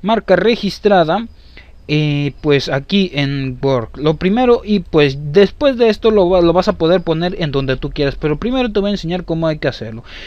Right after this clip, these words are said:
Entonces lo que tú tienes que hacer primeramente es abrir Work. Ya que tengas abierto Work, aquí en Work tú vas a poner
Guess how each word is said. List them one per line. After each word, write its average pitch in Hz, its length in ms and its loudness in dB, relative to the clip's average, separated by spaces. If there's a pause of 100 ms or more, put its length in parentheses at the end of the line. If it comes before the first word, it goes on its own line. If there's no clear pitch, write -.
(140)
Entonces 190 300 4
lo 185 100 2
que 175 100 2
tú 254 140 -4
tienes 277 300 -2
que 254 100 6
hacer 226 240 4
primeramente 220 840 2
es - 180 0 (300)
abrir 190 320 6
Work. 160 500 2
Ya 196 160 4
que 254 120 -4
tengas 262 280 -2
abierto 214 320 2
Work, 170 560 4
aquí 147 400 -2
en 147 240 -4
Work 190 320 2
tú 208 140 4
vas 208 160 6
a 208 80 4
poner 175 420 0